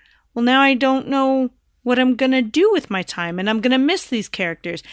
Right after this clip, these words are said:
And maybe these characters aren't going to be in whatever the next trilogy or the next big Star Wars movie set they do is. But I'm excited to see the universe and the world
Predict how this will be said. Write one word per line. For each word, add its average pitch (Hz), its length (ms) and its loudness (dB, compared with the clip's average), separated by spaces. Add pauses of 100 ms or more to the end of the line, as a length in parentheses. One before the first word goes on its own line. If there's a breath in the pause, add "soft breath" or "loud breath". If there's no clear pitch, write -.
(280 loud breath)
And 247 180 6
maybe 311 280 4
these 262 380 4
characters 190 640 -2
aren't 208 300 -6
going 196 260 -6
to - 140 -8
be 185 500 -10
in 180 500 -8 (380 loud breath)
whatever 247 400 4
the 233 120 0
next 196 340 -2
trilogy 175 580 -4
or 180 80 -4
the 190 120 -4
next - 440 -4 (400)
big 185 220 -2
Star - 400 0
Wars 180 300 -4
movie 180 420 -4
set - 360 -4 (100)
they 180 140 -4
do 165 460 -6
is. - 420 -12 (1500 soft breath)
But 226 160 4
I'm 202 120 -2
excited 185 560 -2
to 185 100 -4
see 190 400 -6
the 170 280 -10
universe 196 560 -2
and 180 80 -6
the 160 60 -8
world 214 580 0